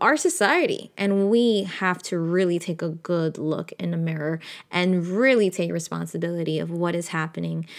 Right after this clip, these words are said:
um, because we are part of the problem, but we could be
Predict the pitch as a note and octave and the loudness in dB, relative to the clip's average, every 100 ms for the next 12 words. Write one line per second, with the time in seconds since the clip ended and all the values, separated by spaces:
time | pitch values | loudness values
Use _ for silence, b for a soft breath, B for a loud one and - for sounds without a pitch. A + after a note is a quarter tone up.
0 | B B F3 E3 D#3+ E3+ G#3 A#3+ A3+ - | B B 0 2 2 0 2 2 2 -2
1 | - - A3 C4+ C#4+ - A3 A3+ - F3+ | -6 -2 0 2 2 2 2 2 0 0
2 | F3+ - F3 - - G3 A#3 - D#3+ - | 0 -4 -6 -8 -6 -4 -4 -8 -14 -18
3 | - G3 A#3+ A#3 A#3 C4+ D4 C#4+ G3+ E3 | 0 4 4 2 2 2 4 4 2 -2